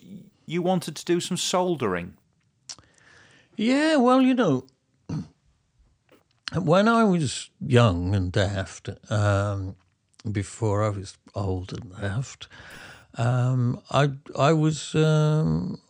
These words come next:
Speaker 2: I was into all that. You know, I did a degree in electrical engineering, and I used to build amplifiers, and I used to build things,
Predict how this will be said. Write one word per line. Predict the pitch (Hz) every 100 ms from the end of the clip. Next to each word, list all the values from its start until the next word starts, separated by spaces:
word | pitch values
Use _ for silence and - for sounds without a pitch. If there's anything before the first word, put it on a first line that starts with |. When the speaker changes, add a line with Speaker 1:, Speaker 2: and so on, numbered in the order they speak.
| -
Speaker 2:
I | 185
was | 175 185
into | 240 262 285
all | 131
that. | 98 - -
You |
know, | 98 73
I | 78
did | 80 85
a | 82
degree | - - 135 143 143
in | 127
electrical | 113 110 - - - 110 107
engineering, | 107 110 107 110 113 110 107
and | 107 107 104 107 -
I | 110
used | 131 123 -
to | 120
build | - 101 104
amplifiers, | 104 98 101 - 85 - 95 98 98 98
and | 92 98 95 95 78 82 -
I | 98
used | - -
to | 101 98 _ _ _ _ _ 113
build | 110 156 175
things, | - - 95 95 98 95 -